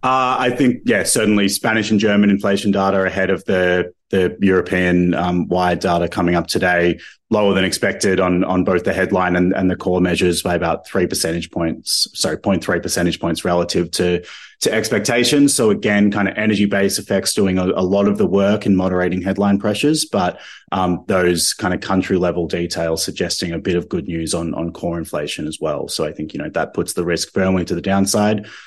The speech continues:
uh, from expectations for, for Eurozone wide, um, data today. And as you say, nothing to, to kind of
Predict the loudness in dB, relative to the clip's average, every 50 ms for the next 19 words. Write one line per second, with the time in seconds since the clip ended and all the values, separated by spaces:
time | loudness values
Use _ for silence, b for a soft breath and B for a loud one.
0 | B B -10 -10 -6 -2 -2 0 0 0 -2 -2 -2 -4 -4 -4 -4 -2 -2 -2
1 | -2 -2 -2 -2 -2 -2 -2 -2 -2 0 0 0 0 0 -2 -4 -6 -4 -2 0
2 | 0 2 2 0 0 0 -2 -2 -2 -2 0 0 0 0 0 -2 -6 B B B
3 | B B B B -6 -4 -2 -2 -2 -2 -2 -2 -4 -6 -8 -14 _ -16 -16 -16
4 | _ _ _ _ _ -2 0 0 2 2 2 0 0 0 0 0 2 2 4 4
5 | 4 2 2 2 0 0 0 0 0 0 0 0 0 0 2 0 2 2 2 2
6 | 2 0 0 0 0 0 0 0 0 0 2 2 0 0 -2 -4 -4 -2 -2 -4
7 | -4